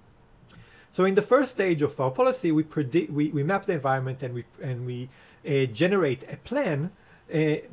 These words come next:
the, and, and we generate a plan by predicting these visitation distributions. So we have the few shot language condition segmentation process that allows us to construct the object context map. So this is the object context map, which I described earlier, and we also carry along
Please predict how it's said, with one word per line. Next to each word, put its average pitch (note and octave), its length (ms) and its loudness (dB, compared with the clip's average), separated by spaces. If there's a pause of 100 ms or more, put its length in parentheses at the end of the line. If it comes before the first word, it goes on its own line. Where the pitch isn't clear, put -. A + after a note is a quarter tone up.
the, D#3 160 -4
and, D#3+ 160 -2
and D#3+ 100 0
we D3+ 80 2
generate E3 280 2
a D#3+ 40 -2
plan A3 220 0
by C#3+ 120 2
predicting C#3 500 -4
these A#2+ 120 -6
visitation A2+ 480 -10
distributions. G2+ 720 -10 (720)
So E3 120 4
we F3 120 4
have G3 320 4
the E3+ 60 0
few F#3+ 300 -2
shot D#3 360 2
language F3 320 -2
condition D3+ 360 -2
segmentation C#3+ 600 -4
process D3 540 -6 (260)
that D3+ 120 0
allows E3 320 4
us E3 120 -2
to E3+ 100 -6
construct - 800 -6
the C#3+ 220 2 (200)
object C3+ 360 -2
context - 420 -2
map. - 260 -12
So C#3 80 -6
this F#3 140 -2
is G3 80 -10
the G3+ 80 0
object C#3 300 -2
context A#3+ 400 0
map, G#3+ 200 -4
which C#3 200 -8
I B2+ 60 -4
described A#2+ 460 -6
earlier, G3 460 2 (320)
and D#3+ 140 2
we F#3 80 8
also G3+ 500 2
carry F3+ 320 0
along D3+ 380 0